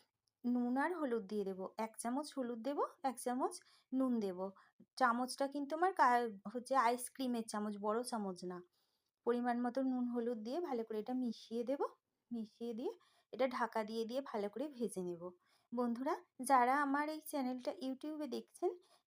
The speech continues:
তারা প্লিজ একটু YouTube-এ সাবস-, সাবস্ক্রাইব করে দেবেন। আর যারা Facebook পেজে দেখছেন, প্লিজ একটু ফলো করে দেবেন। ভাল লাগলে লাইক করবেন আর শেয়ার করবেন। আলুগুলো এইভাবে ভাজতে,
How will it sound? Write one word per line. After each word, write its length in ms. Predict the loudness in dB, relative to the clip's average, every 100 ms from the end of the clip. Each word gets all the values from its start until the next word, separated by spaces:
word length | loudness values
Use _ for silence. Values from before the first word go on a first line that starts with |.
| 0
তারা 180 | 2 2
প্লিজ 300 | -2 -6 -4
একটু 260 | -6 -6 -6
YouTube-এ 380 | -4 -4 -4 -4
সাবস-, 420 | 0 2 2 -2 -10 4
সাবস্ক্রাইব 500 | 4 4 0 0 0
করে 160 | -4 -2
দেবেন। 240 | 2 0 0 -8 -18 -2
আর 100 | 0 4
যারা 220 | 4 4 2
Facebook 460 | 0 0 0 -6 -4
পেজে 280 | -6 -2 -2
দেখছেন, 400 | -4 -4 -2 -2 -4 _
প্লিজ 340 | -10 -6 -6 -4
একটু 200 | -8 -8 -14
ফলো 300 | -4 -2 -2
করে 180 | 0 0
দেবেন। 240 | 2 0 -2 -8 _ _ _ _ _ _ _ _ -20 -20 _ _ _ _ _ _ _ _ _ _ _ _ _ _ -10
ভাল 240 | -4 0 4
লাগলে 300 | 2 2 0
লাইক 320 | 2 2 2 -2
করবেন 360 | -4 -2 2 2
আর 100 | 2
শেয়ার 280 | 0 0 0
করবেন। 340 | 0 -4 -2 -4 -4 _ _ _ -20 -20 _ _ _ _ -2 4
আলুগুলো 340 | 6 4 0
এইভাবে 300 | -2 0 0 2
ভাজতে, 340 | 2 2 2